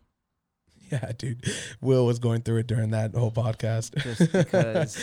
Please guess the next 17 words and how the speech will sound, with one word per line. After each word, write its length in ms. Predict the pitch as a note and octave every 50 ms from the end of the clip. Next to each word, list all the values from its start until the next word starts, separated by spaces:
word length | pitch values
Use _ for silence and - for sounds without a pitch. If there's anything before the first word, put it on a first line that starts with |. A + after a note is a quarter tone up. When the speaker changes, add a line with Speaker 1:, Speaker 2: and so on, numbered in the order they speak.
| - - - -
Speaker 1:
<laughs> 80 | - -
You 80 | C#3
could 140 | C#3 C#3 C3
see 120 | - -
the 80 | A#2+ A#2
pain 280 | A#2 B2 A#2 A2+ A2+ A#2
in 80 | A2+
a 40 | A2+
man's 300 | A2 A2 A2 A2+ A#2 A2+
eyes 260 | A2+ A2 A2 A2 A2
whenever 300 | A2+ A2+ A2+ A2+ A2+ A2+
they're 100 | A#2 A2+ A2+
hurting. 340 | A#2+ A2+ A2+ A#2 A2+ A2 -
<laughs> 60 | _ _ _ _ _ _ _ _ _ _ _ _ _ _ _ - - - - - - D3 - _ _ _ _ _ _ _ _ _ _ _ _ -
Speaker 2:
Yeah, 280 | G#2 G2+ G2 G2 G2 G2+
just 280 | - - C3 - -
because. 480 | - G2 - - F#2 F#2+ F#2 G2 - -